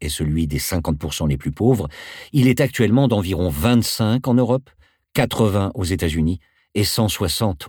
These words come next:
au Moyen-Orient. Voir graphique treize point six.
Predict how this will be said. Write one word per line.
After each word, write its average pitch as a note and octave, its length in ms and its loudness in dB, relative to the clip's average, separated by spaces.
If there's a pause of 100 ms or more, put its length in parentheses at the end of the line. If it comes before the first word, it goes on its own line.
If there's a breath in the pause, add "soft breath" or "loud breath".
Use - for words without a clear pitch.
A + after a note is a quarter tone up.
au G2+ 80 0
Moyen-Orient. D#2+ 640 0 (1500)
Voir F#2 380 0
graphique - 640 -2 (280 soft breath)
treize G2+ 500 -2 (180)
point D#2 180 -4
six. - 480 -6